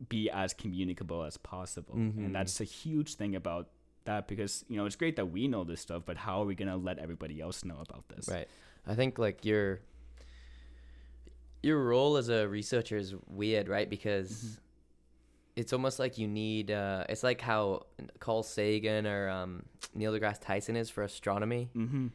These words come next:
Speaker 2: Like, I guess we had, like, Bill Nye or, like, you know, we, but there's not really, or, like, Greta Thunberg or whatever her name
Speaker 1: Yeah.
Speaker 2: is. But, like, I don't know if there's necessarily the same kind of, like, just public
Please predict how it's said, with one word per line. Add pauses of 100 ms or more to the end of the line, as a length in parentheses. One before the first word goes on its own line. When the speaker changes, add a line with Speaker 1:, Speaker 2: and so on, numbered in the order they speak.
(140)
Speaker 2:
Like,
I
guess
we
had,
like,
Bill
Nye
or,
like,
you
know,
we, (160)
but
there's
not
really,
or,
like,
Greta (120)
Thunberg
or
whatever
her
name
Speaker 1:
Yeah.
Speaker 2:
is. (500)
But,
like, (920)
I
don't
know
if
there's
necessarily
the
same
kind
of,
like, (580)
just
public